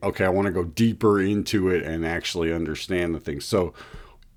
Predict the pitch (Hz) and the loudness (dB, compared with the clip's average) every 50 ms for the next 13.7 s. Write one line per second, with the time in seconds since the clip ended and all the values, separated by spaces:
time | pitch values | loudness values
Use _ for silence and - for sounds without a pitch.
0 | - - - 131 123 113 117 - - 131 123 - - 120 110 98 - 135 131 123 | -16 -2 2 4 4 4 4 2 4 4 4 6 4 2 2 2 2 4 6 6
1 | 127 123 107 104 113 104 80 104 110 95 - - - - - - 180 196 208 208 | 8 6 6 4 2 2 4 2 2 2 2 -2 -2 0 2 4 6 6 8 8
2 | 185 127 104 101 95 87 92 98 92 - - 107 98 90 80 - - - - - | 6 6 4 2 0 -2 -4 -4 -4 -2 0 0 0 0 0 -4 -14 -20 -20 -20
3 | - - _ - - 104 92 90 87 87 95 - - 87 - - - - 147 151 | -20 -20 _ -8 -4 -4 -4 -4 -2 -4 -4 -4 -4 -6 -10 -10 -2 2 4 4
4 | 143 123 139 - - 110 107 104 107 113 120 117 107 104 101 95 90 90 85 - | 4 4 0 -2 -2 -4 -2 0 2 2 2 2 2 0 0 0 -2 -2 -4 -6
5 | - 98 92 87 85 73 - 95 101 - - - - 101 92 90 92 85 82 85 | -6 -6 -4 -4 -4 -4 -2 -2 -2 -2 -4 -2 0 0 0 0 0 0 0 -2
6 | 87 - - - 92 98 92 101 107 107 107 107 104 101 95 85 80 80 82 95 | -2 -4 -4 -2 -2 -2 0 0 0 0 0 0 -2 -4 -4 -6 -10 -12 -6 -4
7 | 92 90 90 - - 85 98 95 92 87 - - 101 95 92 90 90 87 78 - | -2 -2 -4 -4 -6 -6 -4 -4 -4 -4 -6 -6 -4 -4 -4 -4 -4 -6 -6 -6
8 | 98 90 87 90 87 85 82 82 82 82 78 - _ - - _ _ _ _ _ | -6 -6 -4 -4 -4 -4 -4 -4 -6 -6 -8 -10 _ -20 -20 _ _ _ _ _
9 | _ - - - - 76 76 76 73 69 67 67 67 65 - - - - - _ | _ -12 -10 -10 -8 -6 -6 -6 -6 -6 -8 -8 -10 -10 -12 -18 -20 -20 -20 _
10 | _ - _ _ _ _ _ _ _ _ _ _ _ - - - - 62 - 62 | _ -20 _ _ _ _ _ _ _ _ _ _ _ -20 -20 -16 -14 -12 -12 -12
11 | 60 - - - 82 87 95 101 107 110 107 104 - 117 90 87 90 90 85 85 | -12 -12 -14 -12 -8 -4 0 2 2 2 2 0 0 0 0 2 0 0 -2 -4
12 | 73 - - - _ _ - - 76 - - - - - - 123 127 127 120 - | -6 -8 -12 -20 _ _ -14 -14 -14 -8 -6 -6 -6 0 6 6 8 8 8 6
13 | 113 95 87 85 80 80 73 78 80 80 78 76 71 - | 2 2 0 0 -2 -4 -4 -2 -2 -2 0 -2 -4 -8